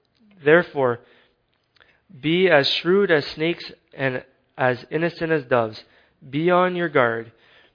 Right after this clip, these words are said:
You will be handed over to the local councils and be flogged in the synagogues. On my account, you will be brought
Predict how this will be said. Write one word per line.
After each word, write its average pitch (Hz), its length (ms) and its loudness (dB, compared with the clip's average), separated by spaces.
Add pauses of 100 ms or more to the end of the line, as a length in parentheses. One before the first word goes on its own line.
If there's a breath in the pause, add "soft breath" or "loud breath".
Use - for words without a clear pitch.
(140)
You 139 200 -8
will 160 140 0
be 143 180 -6
handed 170 380 -2
over 170 300 0
to - 240 -12
the 135 100 -2
local 151 300 0
councils 151 720 -4
and 120 140 -12
be 113 100 -14
flogged 156 540 2
in 160 80 -6
the 156 80 -8
synagogues. 120 720 -8 (360 soft breath)
On 131 140 -4
my 143 220 2
account, 175 440 -2
you 156 60 -10
will 127 100 -8
be 123 140 -4
brought 139 480 2